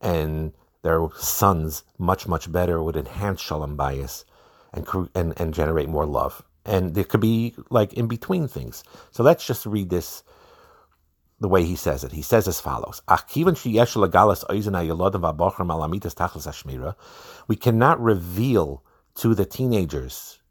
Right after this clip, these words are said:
Let's pick, we're gonna pick for now the age fifteen.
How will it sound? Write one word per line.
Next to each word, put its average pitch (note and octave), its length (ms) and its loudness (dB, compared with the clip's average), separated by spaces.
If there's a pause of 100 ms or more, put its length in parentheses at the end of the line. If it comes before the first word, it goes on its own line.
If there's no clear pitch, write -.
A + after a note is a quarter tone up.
(200)
Let's A2+ 240 2
pick, - 420 -2
we're B2 120 2
gonna A#2+ 120 6
pick - 240 -2
for - 140 2
now G#2 220 6
the F#2 180 0
age F#2 220 -2
fifteen. - 1040 -6